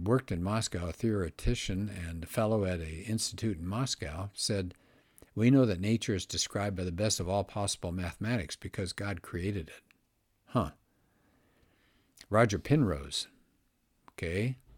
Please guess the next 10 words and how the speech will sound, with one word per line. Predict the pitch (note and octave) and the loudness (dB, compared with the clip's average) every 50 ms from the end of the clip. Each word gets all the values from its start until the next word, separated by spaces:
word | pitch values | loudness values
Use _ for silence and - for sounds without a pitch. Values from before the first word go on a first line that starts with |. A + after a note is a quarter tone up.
| - - _ | -20 -20 _
he's | - F#2 F#2+ F#2+ F#2 - - | -4 0 0 0 0 0 -2
a | F#2 E2+ E2 | -2 -2 -4
colleague | - - G#2 G2 G2 G2 F#2+ F2+ F2 | -2 0 2 2 2 2 2 0 -2
of | E2 - | -4 -4
Stephen | - - G#2+ F#2+ F2+ F2 | 0 0 0 0 0 -2
Hawking, | - G2 F#2+ G2+ G2+ - C3 C#3+ D3+ C3 - - | -2 -2 -2 -2 0 0 2 2 2 0 -4 -8
distinguished | - - - - G#2 G2 G2+ G2 - - | -8 -8 -6 -4 -2 -2 -2 -2 -2 -2
mathematician. | F#2+ G2+ G2+ F#2+ - F#2+ F2 - - A2+ G#2+ - - A2+ F#2+ | -2 -2 -2 -2 -2 -4 -4 -2 0 -2 0 0 -2 -2 0
Penrose | - B2+ B2 A2 G2+ F#2+ - | 2 2 2 4 2 2 2
said, | - A2+ G2+ F#2 - | 2 2 0 0 -2